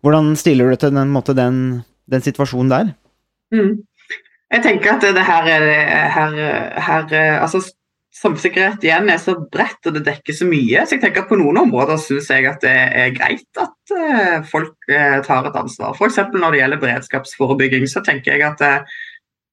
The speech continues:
Speaker 2: vi kan ikke forvente at staten skal ta vare på, på alle hvis det skjer noe. Da tenker jeg at, eh, hvis du er foreldre eller en, eh,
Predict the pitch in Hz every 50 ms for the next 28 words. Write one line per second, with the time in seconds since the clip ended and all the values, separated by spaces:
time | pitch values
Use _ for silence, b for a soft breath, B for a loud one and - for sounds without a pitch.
0 | _ _ _ _ _ _ - 139 123 - 123 143 147 - 226 233 440 427 220 190
1 | 220 208 - 180 180 - - 131 135 147 - - 127 - - - 139 135 - 139
2 | 135 127 107 107 - 135 - - 135 135 131 131 127 127 - - - - 156 -
3 | - 139 127 135 147 151 - 135 131 - 135 135 139 139 131 123 131 131 131 127
4 | 135 170 185 185 - - 143 123 120 127 - 143 170 202 208 180 165 - - 143
5 | 143 139 139 135 135 131 135 139 139 - 139 135 143 139 143 147 147 147 147 147
6 | 151 147 - - 160 156 156 170 175 175 170 185 185 180 185 185 180 170 156 151
7 | 147 143 143 139 143 147 143 151 147 151 147 143 147 143 - - - - -